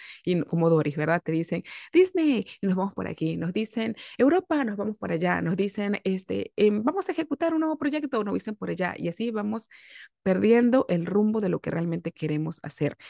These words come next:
Entonces, trabajar esto en un timeline, en un, en un tiempo específico nos va a ayudar bastante a decir, "Bueno, de aquí a doce meses voy a tener estos ingresos y con estos ingresos está destinado exclusivamente a viajar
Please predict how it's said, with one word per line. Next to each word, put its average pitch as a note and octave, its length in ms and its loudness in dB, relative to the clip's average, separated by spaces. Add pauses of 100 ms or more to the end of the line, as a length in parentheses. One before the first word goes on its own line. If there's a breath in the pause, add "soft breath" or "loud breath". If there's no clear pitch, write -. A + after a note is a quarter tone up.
(160 loud breath)
Entonces, G3 420 -2
trabajar G3 440 2
esto C#4+ 380 0
en F3+ 180 0
un G3+ 220 -2
timeline, - 640 -6
en E3 200 -2
un, G3 260 0 (380 loud breath)
en F#3 120 -2
un A3 140 0
tiempo G#3+ 320 0
específico - 600 -4
nos F3+ 160 -2
va E3+ 60 2
a - 20 0
ayudar E3+ 380 0
bastante G3 680 0
a F3 80 -6
decir, E3 300 -4
"Bueno, E3 240 2
de D#3+ 60 -2
aquí F3 160 -4
a G3 60 0
doce G3 220 -4
meses F#3+ 300 -6
voy F3 160 -4
a E3 60 -2
tener E3 340 -4
estos - 300 -8
ingresos F#3 440 2 (280 loud breath)
y G3 80 -6
con F3+ 180 4
estos F#3+ 260 -2
ingresos F3+ 380 -2
está F3+ 180 -4
destinado D#3+ 400 -2
exclusivamente F#3 800 -2
a D#3+ 100 -4
viajar - 380 -4